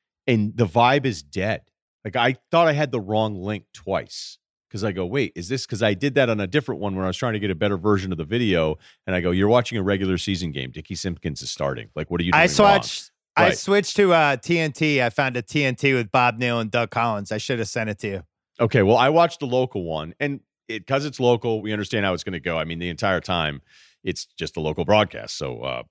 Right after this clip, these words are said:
Speaker 1: you know, every city's the same when it comes to that. But the M J part of it, you're right. The first half, and I keep writing it down, like, he's got a bunch of turnovers. His,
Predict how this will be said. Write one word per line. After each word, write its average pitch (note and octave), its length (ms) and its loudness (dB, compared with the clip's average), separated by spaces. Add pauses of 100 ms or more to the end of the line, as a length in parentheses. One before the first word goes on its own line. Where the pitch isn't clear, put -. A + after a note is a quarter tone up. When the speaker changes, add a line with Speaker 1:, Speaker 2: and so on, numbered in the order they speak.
(100)
Speaker 1:
you C#2 120 -8
know, A1+ 140 -14
every D#2 200 -6
city's D2+ 340 -6
the - 80 -18
same E2+ 220 -2
when C#2+ 100 -8
it C2+ 60 -12
comes D2 160 -6
to C#2 80 -12
that. D#2 280 0 (460)
But A2 240 4
the B2 220 -2
M F3+ 180 2
J D#3 160 2
part B2 320 0
of G#2 80 -4
it, G#2+ 140 -2
you're C3+ 220 4
right. C3+ 420 2
The A#2 100 -6
first G3 440 -2
half, C#3+ 340 0
and A2+ 80 -4
I A#2+ 60 -2
keep - 220 -8
writing A#2 260 0
it D#2 100 -8
down, G#2+ 300 -2
like, D2 120 -10
he's A#2+ 140 -8
got C#3+ 140 0
a B2+ 40 -2
bunch B2+ 220 -4
of - 80 -14
turnovers. B2+ 800 -2 (420)
His, A2 280 -2